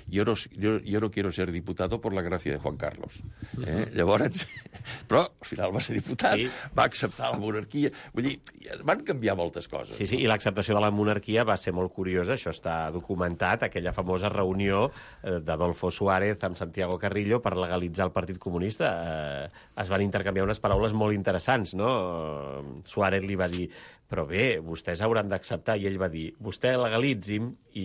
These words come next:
Speaker 2: jo em comprometo a acceptar". O sigui, va ser una manera molt subtil, molt, molt ben resolta, no?, <laughs> d'acceptar la monarquia sense definir-se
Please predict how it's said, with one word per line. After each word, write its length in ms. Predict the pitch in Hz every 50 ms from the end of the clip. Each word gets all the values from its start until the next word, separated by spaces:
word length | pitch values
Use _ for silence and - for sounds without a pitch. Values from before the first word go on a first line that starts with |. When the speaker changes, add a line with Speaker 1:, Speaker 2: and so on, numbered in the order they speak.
| 90 92
Speaker 2:
jo 140 | 110 101 98 95
em 100 | 92 98
comprometo 540 | 95 - 101 85 92 92 87 90 82 76 95
a 20 | 87 -
acceptar". 320 | - - 82 76 - 73
O 40 | 76
sigui, 140 | - 90 85
va 60 | 87
ser 80 | - 101
una 140 | 95 98 95
manera 300 | 98 92 98 98 101 101
molt 400 | 95 95 98 98 95 98 98 95 95
subtil, 540 | - - 98 90 - - - 110 101 98 95
molt, 400 | 90 95 92 87 87 85 87 85 - - - - - - - - -
molt 260 | 90 101 98 92 87
ben 300 | 82 98 95 87 92 87 87
resolta, 600 | 78 - 107 107 104 135 117 107 104 - - 104
no?, 140 | 98 98 104 110 - -
<laughs> 120 | - -
d'acceptar 480 | 113 110 104 - - 104 92 - 110 107
la 80 | 110
monarquia 480 | 107 107 107 107 104 98 - 113 110 127 - - - -
sense 280 | - - 120 107 95 101 101
definir-se 420 | 101 90 - 92 90 92 90 -